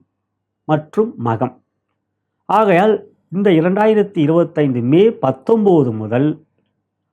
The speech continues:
அடுத்த ஆண்டு இரண்டாயிரத்தி இருபத்தி ஆறு டிசம்பர்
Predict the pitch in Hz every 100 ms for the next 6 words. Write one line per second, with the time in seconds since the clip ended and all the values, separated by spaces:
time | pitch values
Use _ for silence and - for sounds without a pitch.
0 | _ 123 147 220 - 147 127 117 120 151
1 | 170 185 208 202 165 123 151 180 - 131
2 | 113 120 175 185 _ 117 123 135 196 240
3 | 254 240